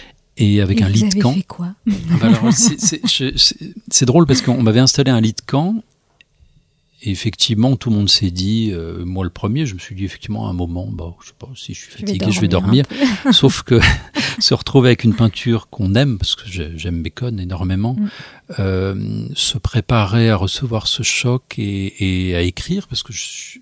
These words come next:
Speaker 1: j'ai écrit quarante pages, figurez-vous, cette nuit. Je vous
Speaker 2: Oui,
Speaker 1: disais,
Speaker 2: c'est ce que
Speaker 1: je
Speaker 2: j'allais
Speaker 1: disais
Speaker 2: vous poser
Speaker 1: tout à l'heure,
Speaker 2: comme
Speaker 1: c'est,
Speaker 2: question.
Speaker 1: c'est, euh,
Speaker 2: Est-ce
Speaker 1: pour
Speaker 2: que
Speaker 1: moi, la
Speaker 2: vous
Speaker 1: peinture ne va pas sans dire,
Speaker 2: Ouais.
Speaker 1: et, et pour aimer,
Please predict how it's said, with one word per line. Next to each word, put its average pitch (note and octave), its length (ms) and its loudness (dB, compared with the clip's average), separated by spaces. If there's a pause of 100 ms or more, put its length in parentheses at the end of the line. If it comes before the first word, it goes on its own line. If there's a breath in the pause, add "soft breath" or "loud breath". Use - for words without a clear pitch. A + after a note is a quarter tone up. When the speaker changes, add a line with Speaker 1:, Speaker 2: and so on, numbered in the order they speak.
Speaker 1:
j'ai G2 180 -8
écrit A2+ 260 -8
quarante A2+ 340 -6
pages, G2 320 -8
figurez-vous, G2+ 380 -8
cette - 240 -12
nuit. G2+ 100 -6
Je F#2 120 -14
vous G#2+ 140 -8
Speaker 2:
Oui, B3+ 100 2
Speaker 1:
disais, - 120 -4
Speaker 2:
c'est C4 60 0
ce - 60 0
que B3 60 2
Speaker 1:
je A#3 60 4
Speaker 2:
j'allais A3+ 120 4
Speaker 1:
disais A3+ 120 4
Speaker 2:
vous A3 60 0
poser C4 200 2
Speaker 1:
tout - 60 0
à - 20 4
l'heure, A#3 80 4
Speaker 2:
comme A3 80 2
Speaker 1:
c'est, B3+ 100 2
Speaker 2:
question. A3+ 240 2
Speaker 1:
c'est, A2 180 0
euh, A2 300 0 (440 loud breath)
Speaker 2:
Est-ce - 140 -8
Speaker 1:
pour A#2 80 -6
Speaker 2:
que - 40 0
Speaker 1:
moi, B2+ 80 2
la A#2+ 60 2
Speaker 2:
vous G2+ 60 -4
Speaker 1:
peinture B2 240 -4
ne A#2+ 40 -2
va G#2+ 100 -2
pas A#2 120 -6
sans A2+ 200 -4
dire, C3+ 320 -4
Speaker 2:
Ouais. A2+ 100 0
Speaker 1:
et, A2 280 -2
et - 100 -6 (100)
pour A2 220 -2
aimer, A#2+ 440 2